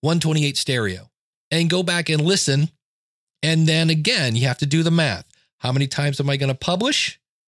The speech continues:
How long is my episode gonna be? How much hosting do I need based on whether it's mono or stereo?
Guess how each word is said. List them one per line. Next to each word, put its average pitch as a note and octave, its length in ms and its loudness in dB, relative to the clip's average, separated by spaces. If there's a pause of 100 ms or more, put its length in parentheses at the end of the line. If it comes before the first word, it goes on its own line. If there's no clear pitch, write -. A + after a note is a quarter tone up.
(180)
How D3 140 0
long D3+ 200 2
is D3+ 100 -2
my D#3 120 -2
episode F#3 440 -2
gonna F#3 200 0
be? G#3 360 -2 (420)
How D#3+ 120 -2
much E3 200 -2
hosting F3+ 380 0
do E3+ 140 0
I E3+ 140 0
need G3 340 -2
based D3+ 300 -2
on D3+ 300 0
whether B2+ 280 -2
it's B2 120 -6
mono B2 320 -2
or C#3+ 100 -2
stereo? A3+ 500 -2